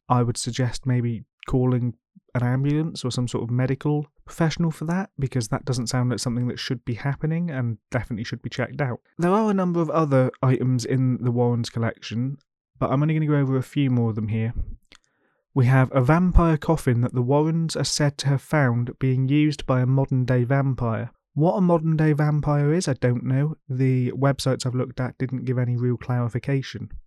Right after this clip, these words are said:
There are also a number of masks in the collection, used as topa for diabolical projection. Again, I'm not quite sure what that means. I've tried to look it up and nothing seems to really understand what it's talking about.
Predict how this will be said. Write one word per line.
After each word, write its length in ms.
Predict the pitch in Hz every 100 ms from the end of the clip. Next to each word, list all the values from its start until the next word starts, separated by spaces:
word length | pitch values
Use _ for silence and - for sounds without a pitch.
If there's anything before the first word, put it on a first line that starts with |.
| _ _
There 100 | 143
are 40 | 151
also 260 | 190 -
a 20 |
number 260 | 170 170 156
of 80 | 147
masks 540 | 160 180 180 - -
in 80 | 123
the 80 | 117
collection, 640 | 120 117 107 - 117 113 - -
used 320 | 151 143 -
as 100 | 143
topa 520 | - 175 175 127 113 -
for 100 | -
diabolical 840 | 123 135 139 135 139 139 131 135 123
projection. 800 | - 127 147 - - 120 113 110
Again, 320 | 135 147 123
I'm 140 | 123 135
not 160 | 147
quite 260 | - 139 139
sure 200 | - 135
what 180 | 123 123
that 140 | 123
means. 440 | 135 156 160 156
I've 160 | - 127
tried 260 | - 139 135
to 100 | 127
look 120 | 120
it 80 | 123
up 200 | 131 -
and 180 | 135 123
nothing 320 | 127 - 123
seems 340 | 117 - 120 117
to 360 | - 120 120 117 _ -
really 320 | 135 135 131
understand 560 | 127 127 - 131 131 123
what 220 | 123 - -
it's 380 | 143 - - - - _ _ -
talking 320 | - 147 165
about. 320 | 160 165 190